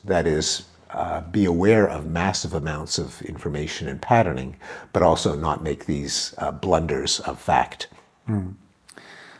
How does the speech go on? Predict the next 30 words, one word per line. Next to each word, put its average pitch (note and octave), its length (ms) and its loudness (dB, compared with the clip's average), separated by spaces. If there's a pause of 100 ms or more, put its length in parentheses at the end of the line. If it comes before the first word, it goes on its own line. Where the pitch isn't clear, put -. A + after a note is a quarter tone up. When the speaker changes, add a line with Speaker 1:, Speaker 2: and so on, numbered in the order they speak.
Speaker 2:
So D3+ 320 6 (180)
Yu-, F3 420 6
Yuval E3+ 340 8
Noah D#3 320 10
Harari C#3 520 8
calls C3+ 420 8
money E3 440 8
the D3+ 200 6
pinnacle F3+ 720 4
of D3 280 2 (100)
human D#3+ 340 6
tolerance. C3+ 800 6 (200)
Speaker 1:
Money? D3 400 8 (180)
Speaker 2:
Money, C#3 480 8
money. B2+ 420 2
Speaker 1:
Okay, A#2+ 380 6
yeah. G#2 200 6 (140)
Speaker 2:
As C#3+ 120 8
it D3+ 100 6
does D#3+ 200 8
not D#3+ 220 8
ask D#3 360 8
about C#3+ 320 8
religion, D3 560 6
gender, D3 400 6
race, C#3+ 500 6
age, D3+ 300 6
or C3+ 180 8
sexual C3+ 600 2 (520)
orientation. C#3 840 6